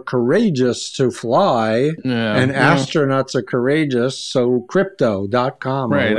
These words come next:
Speaker 1: whatever."
Speaker 2: if you were a celebrity and
Speaker 1: Please.
Speaker 2: somebody came to you and offered you a million dollars or something to do an ad, you know, a lot of celebrities would do that, especially if they're not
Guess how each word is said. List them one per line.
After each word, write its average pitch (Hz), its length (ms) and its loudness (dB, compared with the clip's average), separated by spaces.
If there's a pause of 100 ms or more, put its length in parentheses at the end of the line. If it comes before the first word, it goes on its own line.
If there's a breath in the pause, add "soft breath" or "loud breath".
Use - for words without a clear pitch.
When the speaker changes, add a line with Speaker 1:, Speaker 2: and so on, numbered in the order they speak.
Speaker 1:
whatever." 127 240 2
Speaker 2:
if 127 140 -4
you 170 120 0
were 160 160 0
a 143 60 -4
celebrity 127 540 2
and 107 80 0
Speaker 1:
Please. 101 80 -6
Speaker 2:
somebody 120 280 0
came 120 260 -2
to 113 100 -6
you 117 200 0
and 113 100 0
offered 107 320 -4
you 110 100 -2
a 104 40 0
million 104 320 0
dollars 101 340 -2
or 98 60 -8
something 101 400 -4
to 98 80 -2
do 101 180 -2
an 98 100 -2
ad, 104 400 -2
you 113 60 -2
know, 101 160 -2
a 98 40 -2
lot 101 120 0
of 110 60 -4
celebrities 117 460 -4
would 143 100 -4
do 139 160 -4
that, 117 260 -10
especially 143 400 -4
if 127 100 -6
they're 123 120 -2
not 120 300 -4